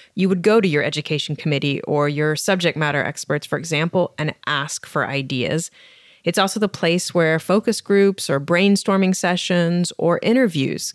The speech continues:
can be valuable. And while these activities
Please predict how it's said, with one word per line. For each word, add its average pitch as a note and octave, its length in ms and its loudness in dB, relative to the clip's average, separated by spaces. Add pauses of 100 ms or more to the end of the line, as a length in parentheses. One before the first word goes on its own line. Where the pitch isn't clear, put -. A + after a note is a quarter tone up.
(160)
can D3+ 160 0
be D3+ 100 2
valuable. C3+ 640 -2 (680)
And F3+ 160 4
while G#3+ 180 6
these A#3+ 200 4
activities F3+ 640 0